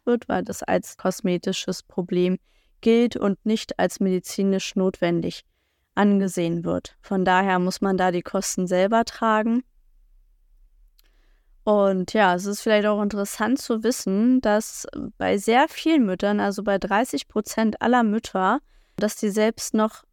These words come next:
ein Jahr nach der Geburt eine Rektusdiastase haben, weil viele sich, glaube ich, auch gar nicht damit beschäftigen, gar nichts davon wissen.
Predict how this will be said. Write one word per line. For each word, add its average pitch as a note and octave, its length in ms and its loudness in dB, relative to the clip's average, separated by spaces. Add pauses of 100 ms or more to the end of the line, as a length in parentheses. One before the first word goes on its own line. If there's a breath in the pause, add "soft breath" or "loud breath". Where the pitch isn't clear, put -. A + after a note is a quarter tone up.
(100)
ein G3+ 380 2
Jahr A3 360 6
nach B3+ 280 2
der A3 180 0
Geburt A3 560 0
eine F#3+ 240 0
Rektusdiastase F#3 1200 -4
haben, G3+ 240 2
weil F#3+ 140 0
viele A3+ 380 0
sich, A3 220 -4
glaube G#3 260 2
ich, - 140 -8
auch - 160 -8
gar G3+ 220 2
nicht A#3 220 -2
damit G#3+ 320 -2
beschäftigen, A#3 720 -2
gar F#3+ 160 2
nichts A3+ 300 -2
davon F#3+ 480 -2
wissen. B3+ 460 2